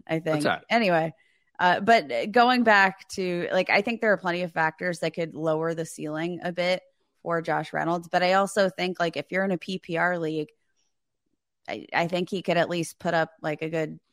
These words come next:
Speaker 1: solid, you know, twelve, thirteen points for you this week.
Speaker 2: All right. Um, Mia, I got a quarterback for you. What about Taylor Heinicke? Um, he, last year we saw him start fifteen games for, for the Commanders.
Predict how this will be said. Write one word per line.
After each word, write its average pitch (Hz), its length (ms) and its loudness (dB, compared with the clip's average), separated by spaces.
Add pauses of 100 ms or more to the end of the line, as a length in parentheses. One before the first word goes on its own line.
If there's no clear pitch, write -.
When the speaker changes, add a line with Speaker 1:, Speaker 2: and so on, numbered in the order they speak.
(120)
Speaker 1:
solid, 156 480 -2 (280)
you 151 140 -4
know, 143 120 -6 (140)
twelve, 156 280 -4
thirteen 147 360 -6
points 151 340 -6
for - 160 -8
you 110 100 -10
this - 200 -12
week. - 260 -12 (540)
Speaker 2:
All 120 100 0
right. 104 200 0 (180)
Um, 101 380 -2 (180)
Mia, 147 160 4
I 151 100 6
got 160 100 4
a 151 40 0
quarterback 139 480 0
for 113 100 -8
you. 87 200 -10 (400)
What 226 80 2
about 330 180 4
Taylor 262 220 0
Heinicke? 190 460 -4 (520)
Um, 127 460 4 (460)
he, 160 240 0
last 160 460 4
year 170 120 2
we 156 140 -2
saw 143 240 2
him 139 160 0
start - 380 2
fifteen 135 460 -2
games 110 320 -2
for, 107 440 -4
for - 100 -12
the 113 80 -10
Commanders. 104 680 -4